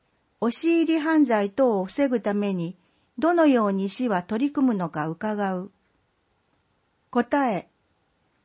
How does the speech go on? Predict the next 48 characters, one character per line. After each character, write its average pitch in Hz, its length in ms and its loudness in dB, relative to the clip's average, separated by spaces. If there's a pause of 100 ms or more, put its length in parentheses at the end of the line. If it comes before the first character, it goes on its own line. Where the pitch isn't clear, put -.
本 349 280 2
市 262 140 -4
の 226 120 0
昨 226 320 -2
年 302 320 6
の 262 160 2
電 285 260 4
話 277 80 4
詐 269 220 0
欺 208 140 -4
は 180 140 -2
二 240 160 0
件、 160 320 -4 (680)
七 277 300 4
十 339 240 0
万 330 300 4
円 226 260 0
の 202 120 -2
被 269 160 0
害 214 240 0
が 175 140 -2
認 269 280 4
知 190 140 -10
さ 180 120 -6
れ 202 140 -4
て 202 180 -4
い 190 100 -4
る。 175 220 -6 (840)
嘘 226 260 0
電 330 260 4
話 320 80 4
詐 311 240 0
欺 208 180 -2
を 202 40 -4
防 277 240 -2
ぐ 240 120 0
た 208 140 -4
め 220 160 -4
に 196 140 -4
は、 170 240 -6 (340)
留 233 180 -2
守 349 140 0
番 339 280 4
電 330 280 2
話 320 120 2
設 320 260 -2
定 220 340 0
や 175 240 -2